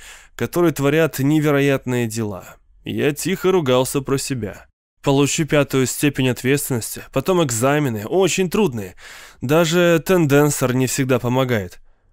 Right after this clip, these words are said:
Я встрепенулся. «Что это за тенденсор? Что он делает?» Анализирует тенденции.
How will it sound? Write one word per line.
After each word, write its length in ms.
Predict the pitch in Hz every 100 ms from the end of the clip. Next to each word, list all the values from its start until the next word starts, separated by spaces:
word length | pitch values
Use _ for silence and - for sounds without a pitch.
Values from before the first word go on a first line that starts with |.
| _ _ -
Я 320 | 110 117 117
встрепенулся. 840 | - - 120 135 139 98 - - - _ _ _ _
«Что 420 | - - - 143
это 320 | - 135 135
за 440 | 120 127 127 120 113
тенденсор? 800 | - 131 131 120 92 - - -
Что 280 | - - 139
он 160 | 139 143
делает?» 480 | 139 110 92 82 - - _ _ _ _ -
Анализирует 760 | 110 113 156 165 127 156 220
тенденции. 600 | - 262 233 139 104 95